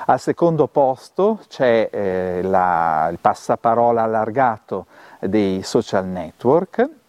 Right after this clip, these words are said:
Al terzo posto dei siti specializzati sull'attività e al quarto posto delle riviste specializzate sull'attività. Ecco, se andiamo ad analizzare i motivi della scelta della destinazione troviamo un'altra sorpresa,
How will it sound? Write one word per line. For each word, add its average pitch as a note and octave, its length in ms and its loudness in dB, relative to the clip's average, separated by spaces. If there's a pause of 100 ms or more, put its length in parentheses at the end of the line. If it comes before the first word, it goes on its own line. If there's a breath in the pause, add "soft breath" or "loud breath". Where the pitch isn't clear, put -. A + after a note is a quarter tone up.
(120)
Al D3 140 2
terzo F#3 320 0
posto G#3+ 460 0
dei C3 180 0
siti A3+ 340 -2
specializzati B2 1080 0 (140)
sull'attività D#3 1000 0 (260 loud breath)
e A#2+ 120 2
al A#2 100 2
quarto D3+ 320 0
posto - 580 -4
delle G#2 440 -2
riviste A#2+ 760 0
specializzate B2+ 1080 -2
sull'attività. F2 800 -4
Ecco, - 160 -2
se F#3 200 2
andiamo G#3+ 540 2
ad C#3+ 200 -2
analizzare C#3 720 0
i G2 40 -4
motivi D#3+ 400 2
della A#2+ 220 4
scelta A#2 480 0
della G#2 220 2
destinazione E3 800 0
troviamo B2+ 420 2
un'altra D3+ 340 0
sorpresa, F2 680 -2